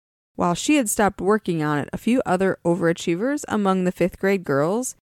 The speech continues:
had passed her by. Finally, last week, she wrapped up all of her activities, got her stamps to complete the leadership passport. And when she came home yesterday, she had passed the test and was so excited to tell us all about it.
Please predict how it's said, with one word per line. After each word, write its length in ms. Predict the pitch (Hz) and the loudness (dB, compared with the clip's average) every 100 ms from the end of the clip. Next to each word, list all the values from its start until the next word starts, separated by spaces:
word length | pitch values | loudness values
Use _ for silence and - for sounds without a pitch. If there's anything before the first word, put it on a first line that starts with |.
| _ | _
had 180 | - 208 | -4 -4
passed 380 | - 220 254 - | -2 -2 -4 -4
her 80 | 226 | -2
by. 460 | 180 151 - 190 - _ _ _ _ _ _ _ - | -2 -4 -6 -10 -14 _ _ _ _ _ _ _ -2
Finally, 320 | 196 214 294 | 2 4 2
last 340 | 262 196 190 | 2 -2 -2
week, 200 | 202 170 | 0 0
she 200 | - - | -2 -4
wrapped 340 | 165 175 175 - | -2 -2 -2 -2
up 180 | 175 - _ | -4 -6 _
all 180 | 185 233 | -2 0
of 140 | 269 | 0
her 80 | - | 0
activities, 680 | 294 - 214 175 175 175 180 - | -2 0 -2 2 2 2 0 -12
got 240 | - 180 190 | -6 -4 0
her 100 | 269 | -2
stamps 540 | - 202 185 185 - | 0 -2 -2 -2 -6
to 100 | - | -8
complete 460 | - 196 - 170 - | -4 -4 -2 -4 -4
the 80 | 165 | -6
leadership 440 | 165 185 - - | -4 -6 -6 -8
passport. 560 | - - - - - - _ _ _ _ _ | -8 -12 -12 -8 -8 -10 _ _ _ _ _
And 80 | 202 | 0
when 100 | 196 | 0
she 140 | - 208 | 0 -2
came 220 | 214 202 | 0 2
home 200 | 262 240 | 2 2
yesterday, 580 | 185 - 170 175 175 - | 0 -2 0 2 2 -2
she 160 | - | -6
had 140 | - - | -8 -8
passed 380 | - 208 - | -4 -2 -2
the 80 | 302 | -4
test 400 | - 196 196 - | -2 0 0 -4
and 120 | - 170 | -4 -4
was 120 | 170 | -4
so 420 | - 175 170 180 | -2 0 2 2
excited 520 | 220 - - 175 165 165 | -2 -6 -4 -2 -2 -4
to 100 | 175 | -6
tell 240 | - 156 | -4 -4
us 140 | 170 - | -6 -6
all 160 | - - | -8 -6
about 320 | 202 226 170 | 0 0 0
it. 120 | - | -8